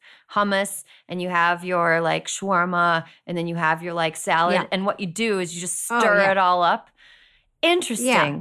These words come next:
Speaker 2: I, I, I'm not one of those people who, like, can't have my sides not touching, you know, they can't touch each other.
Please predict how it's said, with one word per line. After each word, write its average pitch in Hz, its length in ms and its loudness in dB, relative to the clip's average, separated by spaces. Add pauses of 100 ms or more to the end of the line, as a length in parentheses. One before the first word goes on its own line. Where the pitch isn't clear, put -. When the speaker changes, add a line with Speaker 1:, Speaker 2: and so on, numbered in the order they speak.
(120)
Speaker 2:
I, 262 240 2
I, 247 200 2 (280)
I'm 233 140 2
not 240 220 2
one 233 100 0
of 226 60 0
those 208 160 0
people 196 300 -2
who, 180 140 0
like, 165 380 -4
can't 180 300 0
have 165 260 0
my 156 260 -2 (260)
sides 151 540 -2
not 160 320 0
touching, 143 560 -6 (260)
you 156 120 -6
know, 143 140 -4
they 147 120 -4
can't 156 340 -8
touch 147 240 -4
each 143 160 -8
other. 139 220 -4